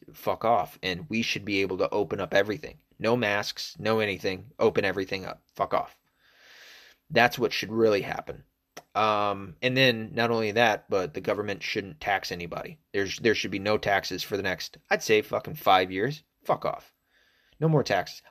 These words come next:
No, I would say for, obviously for the rest of eternity, but you know that the government isn't going to fucking, isn't gonna let that fly. So, you know, for payback in terms of, of, <laughs> I don't know, the, the government and what,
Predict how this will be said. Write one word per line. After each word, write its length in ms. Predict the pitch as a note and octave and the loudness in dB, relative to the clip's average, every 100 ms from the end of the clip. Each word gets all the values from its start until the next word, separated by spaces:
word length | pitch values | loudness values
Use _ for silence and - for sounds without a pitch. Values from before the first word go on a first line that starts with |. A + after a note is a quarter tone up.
| - | 2
No, 180 | E3 - | 4 8
I 140 | D3 | 8
would 160 | G3+ C#3 | 8 2
say 180 | A2+ | 2
for, 240 | G#2+ G#2+ F2 | 2 0 0
obviously 380 | A2 G#2+ G2 G2 | 2 2 -2 -8
for 160 | F2 G#2 | -8 -6
the 80 | G2 | -2
rest 240 | G#2 - | -2 -4
of 80 | E2+ | -12
eternity, 500 | D2+ C3+ C3 F#2 E2+ | -8 -6 -4 -6 -10
but 180 | F#2 - | -10 -8
you 120 | G#2 | -6
know 160 | G#2 | -4
that 140 | G2 - | -4 -4
the 40 | |
government 440 | - F#2 F2+ F2 - | -4 -4 -6 -10 -8
isn't 320 | F#2 E2 D#2 | -8 -8 -6
going 240 | F2+ F2+ | -6 -6
to 40 | F2+ | -6
fucking, 440 | - F2 - E2 - - - - - - - | -4 -4 -6 -10 -16 -20 -20 -20 -20 -12 -2
isn't 260 | G#2+ G2+ | -2 0
gonna 180 | G2 F#2 | -2 0
let 220 | F#2 E2 | -2 0
that 160 | F2 - | 0 0
fly. 320 | - - - _ | 0 -2 -2 _
So, 500 | - - G2+ F#2+ F#2 - | -4 4 4 4 0 -4
you 140 | B2 | -4
know, 160 | G2+ G2+ | -4 -6
for 160 | - | -10
payback 640 | D3+ B2 B2+ F#2 F#2 - - - | 4 4 6 2 0 -2 -10 -10
in 340 | G#2+ G2 F#2 D#2+ | -6 -6 -8 -10
terms 420 | - A#2+ A2+ A#2 | -2 0 0 -4
of, 280 | A2 D3 - _ _ | -6 -6 -12 _ _
of, 480 | A#2 G2+ F#2+ D3+ - _ - | -2 -2 -2 -10 -20 _ -12
<laughs> 160 | D3+ D#3 | -4 2
I 240 | F3 A#2+ - _ - - _ _ | 2 2 -8 _ -20 -20 _ _
don't 260 | - G#2+ G2+ | -4 -4 -4
know, 200 | F#2+ - _ - | -6 -10 _ -2
the, 260 | A2+ G2+ - | 0 0 -2
the 100 | G2 | -8
government 560 | - G#2+ G#2+ G#2 G#2+ - | -4 -2 0 -2 -4 -4
and 200 | G2 G2+ | -4 0
what, 240 | G#2 - | 0 0